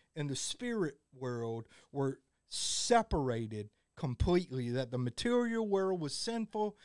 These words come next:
and the spirit world was righteous or good. So it doesn't matter how you lived in the material world because your spirit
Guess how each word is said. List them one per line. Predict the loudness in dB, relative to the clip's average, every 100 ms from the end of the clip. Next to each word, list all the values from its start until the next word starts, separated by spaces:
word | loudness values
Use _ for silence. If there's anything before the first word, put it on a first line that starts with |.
| -20 -2
and | 0 0
the |
spirit | -2 -2 2 2 2
world | 0 2 2 2 0
was | 4 4 4 2 -6 -14 -20 -20 _ _ _ _
righteous | -2 0 0 -4 -6 -6
or | -6 -6 -6 -8
good. | 0 2 2 0 -6 -14 -20 _ _ _ _ _ _ _ _ _ _
So | 2 4
it | 4 6
doesn't | 4 4 2
matter | 4 4 4 4
how | 4 2
you | 2 0 2
lived | 2 2 2 0
in | 0
the |
material | 2 0 0 0 2 0 0 -2
world | -4 -6 -6 -10 -14 _ _ _ _ _ _
because | -2 0 2
your | -2
spirit | -4 -2 0 2 0